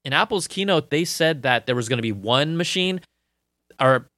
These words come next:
they didn't, okay, how about this? They never said one machine because they refer to their products in the singular when it can also count as a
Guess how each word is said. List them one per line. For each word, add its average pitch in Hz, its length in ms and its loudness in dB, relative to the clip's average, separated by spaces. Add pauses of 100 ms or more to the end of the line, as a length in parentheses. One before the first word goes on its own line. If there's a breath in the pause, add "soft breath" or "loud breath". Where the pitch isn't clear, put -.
they 180 120 4
didn't, 202 160 -2
okay, 135 180 0
how 123 100 0
about 120 140 0
this? 101 120 -6
They 131 140 0
never 147 260 2
said 139 260 2
one 120 180 0
machine 110 320 -4
because 107 420 0
they 117 120 2
refer 147 480 0
to 139 340 0 (400 soft breath)
their 123 220 6
products 131 600 4 (640)
in 135 100 0
the 120 100 2
singular 127 640 4
when 113 200 0
it 113 100 -4
can 123 140 -2
also 127 280 2
count 117 180 0
as 104 120 -4
a 98 80 -4